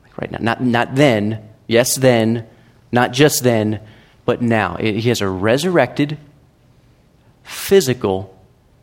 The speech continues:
and glorified body. Do you ever think about that? Like,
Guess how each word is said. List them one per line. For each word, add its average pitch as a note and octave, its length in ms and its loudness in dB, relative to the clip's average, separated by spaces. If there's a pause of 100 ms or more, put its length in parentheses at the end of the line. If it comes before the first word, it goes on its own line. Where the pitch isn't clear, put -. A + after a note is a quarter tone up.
(500)
and F#2+ 260 -6
glorified A#2 640 0
body. F#2+ 380 -2 (1300)
Do C3 60 -6
you A#2+ 60 -2
ever C3 160 -2
think C3+ 220 -4
about C#3+ 260 -2
that? D3+ 300 -4 (100)
Like, A2+ 160 -4